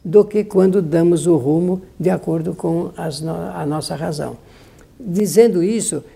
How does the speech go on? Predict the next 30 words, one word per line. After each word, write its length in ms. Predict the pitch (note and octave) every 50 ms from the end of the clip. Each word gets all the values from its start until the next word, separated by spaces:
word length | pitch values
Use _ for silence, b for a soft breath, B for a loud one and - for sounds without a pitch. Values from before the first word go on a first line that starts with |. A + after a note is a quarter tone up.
| B -
eu 100 | G3+ F#3+
quero 200 | G3 G#3+ G#3+ G3
dizer 320 | F#3 G3+ F#3+ D3+ D#3 E3+ D#3
que 160 | - - A#3
a 80 | A#3+ A3+
proteção 800 | A#3 G3+ F#3 F3+ F3+ E3 C#3 B2 - - G3 F#3+ F#3+ E3 B2 - - - _
está 320 | G#3+ F#3 F#3 - A3 G3 G3
na 140 | F#3+ F#3
razão 320 | D#3+ F3+ F3+ D#3+ D#3+ F#3 F3+
direta, 720 | D#3+ F3 D#3+ C#3+ C#3 C#3+ D3+ D#3+ D#3 - - G#3 G#3 G#3 b b b b b _ _
é, 920 | - - D#3 D3 D3 D3 C#3+ C#3+ C#3 C3+ C#3 C#3 C#3+ D3+ - C3+ C3+ C3+ C#3 D3 E3 G3+ - -
é, 120 | - D#3
desse 400 | D#3 D#3 E3 A#3+ A3 - - A3+
pano 600 | - - - C4 B3 B3 A#3 G#3 F3 D#3 C#3+ B2+ C3
impermeável 1080 | D#3+ F3 F3 E3+ F3 A3 G3+ F#3 F3 E3 D#3 D3 D#3 F3 F#3+ F#3+ F3 C#3+ C#3 C#3 A#2+
que 120 | A2 - D#3
nós 260 | D#3 E3 D#3+ D3 -
criamos 640 | - - C#3 C#3+ C#3 D#3 F#3+ G#3 F#3+ E3 C#3+ C3
através 380 | C#3+ C#3 - E3 D3 D3 D#3+ D#3
do 80 | E3+ -
pensamento, 880 | - - E3 D#3+ D3 - E3+ D3 C#3 D3+ E3 D#3+ C#3+ B2+ - C#3 - b b b b b b -
da, 240 | D3 D#3 D3+ D3 C#3+
da 520 | C3+ C3+ C#3 D3 C#3+ C#3+ C#3 C3 C3 - -
isolação 1000 | G#3 G#3 A3 G#3 E3+ E3+ G#3 G3 F#3 E3 C#3+ C3 - - F#3 G3 G3 E4+ D3 B B B B B _
a 120 | D3+ D3
todo 420 | - - - A3+ A3 F3+ F3 D#3+ C#3+ - _
tipo 280 | - G#3 G#3 - A3 -
de 120 | D3 D#3
ataque 500 | C#3+ - - - - F3+ F3+ E3 - F3+
espiritual 800 | D#3 - - F#3+ D#3 C#3+ C#3 - - D3+ D#3+ E3+ F#3 F#3 F#3